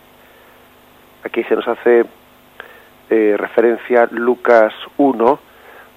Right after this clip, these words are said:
el versículo quince, y luego el versículo cuarenta y uno, ¿no?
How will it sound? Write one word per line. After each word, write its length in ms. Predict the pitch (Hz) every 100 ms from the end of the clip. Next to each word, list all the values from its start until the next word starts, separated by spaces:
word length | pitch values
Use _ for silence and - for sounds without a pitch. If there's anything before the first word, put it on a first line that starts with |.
| _ -
el 120 | 113 101
versículo 480 | 98 127 - 107
quince, 640 | 101 139 131 117 - 127 123 _ _ _ _ _ _ _ _ _ -
y 60 |
luego 260 | 117 117 113
el 60 |
versículo 460 | 110 - - - 110
cuarenta 380 | - 104 95 104
y 120 | 113
uno, 240 | 131 104
¿no? 140 | 98